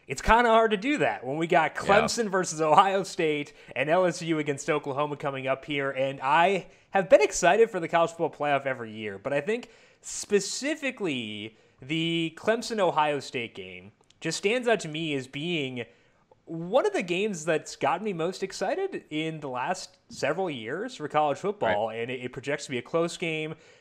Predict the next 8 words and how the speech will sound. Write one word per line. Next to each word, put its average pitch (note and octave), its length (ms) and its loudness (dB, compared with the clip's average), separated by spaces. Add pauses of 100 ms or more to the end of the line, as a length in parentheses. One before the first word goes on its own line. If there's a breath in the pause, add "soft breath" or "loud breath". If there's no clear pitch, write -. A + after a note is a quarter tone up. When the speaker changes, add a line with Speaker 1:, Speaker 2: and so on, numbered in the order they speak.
Speaker 1:
two D3+ 380 -2
amazing C#3 480 -4
defenses, D3 680 -6
two C3 220 -8
very A#2 300 0
good C3+ 160 2
offenses. D3+ 800 -2
And B2+ 480 -2